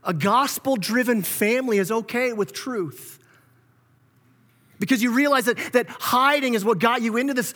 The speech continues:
mess in the first place. Faking is what got you here. It's what perpetuated that generational sin. And, and so you want people to step into your life and say, "This has to stop. This idol needs to go."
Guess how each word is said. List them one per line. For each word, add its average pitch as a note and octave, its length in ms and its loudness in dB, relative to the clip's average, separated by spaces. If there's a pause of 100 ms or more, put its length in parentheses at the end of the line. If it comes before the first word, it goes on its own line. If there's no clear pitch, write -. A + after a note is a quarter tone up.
(140)
mess A#3 320 0
in A#3+ 120 0
the A3 80 2
first C4 360 -2
place. G#3 220 0
Faking C4+ 680 -2
is A#3 120 0
what A3+ 200 0
got B3+ 260 0
you C4+ 100 0
here. C4+ 240 0
It's G#3+ 80 0
what B3 160 -2
perpetuated B3+ 760 -2 (180)
that A#3 200 2
generational A#3+ 760 0 (200)
sin. C4+ 500 0
And, G#3 100 -2 (160)
and A3 140 -2
so A#3+ 120 0
you B3 180 4
want C#4+ 320 2
people B3+ 240 2
to A3+ 80 2
step - 260 0
into C4 260 0
your B3 120 2
life C4 180 2
and B3 80 -4
say, A#3+ 140 2 (200)
"This C#4 240 2
has E4+ 200 0
to C4 100 -6
stop. C#4 600 -2 (1400)
This B3 220 0
idol D4 380 4
needs B3 240 2
to A#3+ 100 -2
go." G#3 440 -2